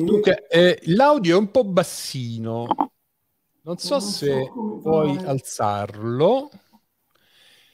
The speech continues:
Speaker 1: perché credo che dopo la videocamera tu debba fare un investimento nel microfono.
Speaker 2: Ah, aspetta, aspetta, aspetta, allora, allora un attimo, perché mi sa che...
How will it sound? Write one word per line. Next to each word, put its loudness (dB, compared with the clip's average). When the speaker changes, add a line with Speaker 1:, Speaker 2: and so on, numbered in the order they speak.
Speaker 1:
perché -2
credo 2
che -2
dopo 4
la 4
videocamera 2
tu -2
debba -2
fare 2
un -4
investimento -6
nel -4
microfono. -10
Speaker 2:
Ah, -8
aspetta, -12
aspetta, -8
aspetta, -6
allora, 0
allora 0
un -2
attimo, -6
perché -8
mi -6
sa -6
che... -6